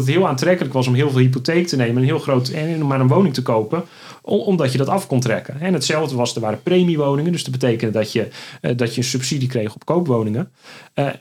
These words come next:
en dat betekent eigenlijk dat, nee, heb je dus een gesubsidieerde koopsector en je hebt, en je hebt die huursector. En daartussen zweeft die, die particuliere huursector, die heel lang kleiner is geworden, maar nu weer groter wordt,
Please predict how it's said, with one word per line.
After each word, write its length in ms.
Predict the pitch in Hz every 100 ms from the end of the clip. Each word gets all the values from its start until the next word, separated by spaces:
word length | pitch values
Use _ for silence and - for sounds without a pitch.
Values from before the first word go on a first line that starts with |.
| _
en 100 | 151
dat 80 | 156
betekent 400 | 160 196 220 202
eigenlijk 340 | 151 131 135
dat, 100 | 131
nee, 100 | 156
heb 120 | 156 135
je 60 |
dus 140 | 135 127
een 60 |
gesubsidieerde 600 | 127 127 - - 151 127
koopsector 640 | 127 170 185 190 185 196 185
en 160 | 156 160
je 60 |
hebt, 200 | 156 156 - 147
en 100 | 147
je 80 | 143
hebt 140 | 135 123
die 100 | 123
huursector. 600 | 135 127 104 98 - 156
En 100 | 135
daartussen 440 | 127 175 170 127
zweeft 380 | 120 131 123 127
die, 160 | 120
die 120 | 110 113
particuliere 640 | 135 127 - 127 170 151
huursector, 560 | 113 110 98 92 147
die 120 | 131 113
heel 140 | 143
lang 180 | 123 113
kleiner 340 | 135 151 139
is 120 | 107
geworden, 340 | - 120 117 151
maar 100 | 135
nu 80 | 131
weer 120 | 113
groter 360 | - 143 147
wordt, 220 | 110 117